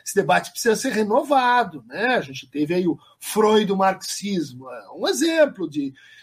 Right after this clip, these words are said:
de, de como essa associação se deu, sem se alinhar com nenhuma posição, assim, mais específica, ainda que, que a gente tenha uma certa simpatia pela, pela escola de Frankfurt, mas também pelo, pelo estruturalismo, pós-estruturalismo, né?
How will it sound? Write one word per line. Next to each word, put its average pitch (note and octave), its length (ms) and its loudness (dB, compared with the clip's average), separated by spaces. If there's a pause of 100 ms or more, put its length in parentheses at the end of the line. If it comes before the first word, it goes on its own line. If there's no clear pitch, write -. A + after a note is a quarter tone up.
de, D#3+ 600 2
de E3 120 -6
como E3+ 280 0
essa E3+ 240 2
associação A3 640 -2
se D#4 180 -6
deu, C#4 420 0 (240)
sem F#4+ 320 -2
se - 160 0
alinhar G#3 600 0
com F3 100 -10
nenhuma G#3+ 460 2
posição, F#3+ 800 0
assim, F3+ 360 -6
mais D#3+ 280 -2
específica, - 720 -4
ainda E3+ 240 -2
que, D3+ 340 -4 (480)
que - 160 -6
a E3 80 2
gente D3+ 240 -4
tenha E3 180 0
uma E3 140 -2
certa D#3 260 -6
simpatia D3+ 520 -4
pela, D#3 520 0 (400)
pela D#3 800 2
escola D3+ 320 -2
de C#3+ 80 -4
Frankfurt, G#3+ 840 2
mas F3 160 -2
também F#3 240 0
pelo, F3 320 -2
pelo E3+ 200 -6
estruturalismo, D#3 720 -2
pós-estruturalismo, E3+ 1400 -2
né? F#3+ 180 -10